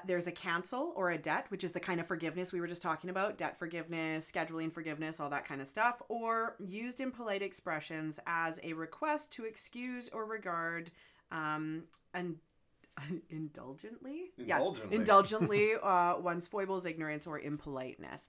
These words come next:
Speaker 1: What we're talking about here is, like, the deep, uh, the muddy, the sticky forgiveness of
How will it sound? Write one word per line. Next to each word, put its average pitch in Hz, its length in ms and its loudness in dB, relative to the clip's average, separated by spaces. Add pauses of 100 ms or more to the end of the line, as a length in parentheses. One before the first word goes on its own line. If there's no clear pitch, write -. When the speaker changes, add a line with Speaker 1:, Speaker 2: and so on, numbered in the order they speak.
(320)
Speaker 1:
What 254 320 8
we're 285 160 2
talking 214 360 6
about 185 260 4
here 175 340 0
is, 165 280 -2
like, 147 400 0 (160)
the 156 140 -2 (120)
deep, 175 440 -4 (400)
uh, 147 360 4 (140)
the 160 220 -2
muddy, 156 680 0
the 143 140 -6
sticky 180 680 -4
forgiveness 151 760 -4
of 151 200 -2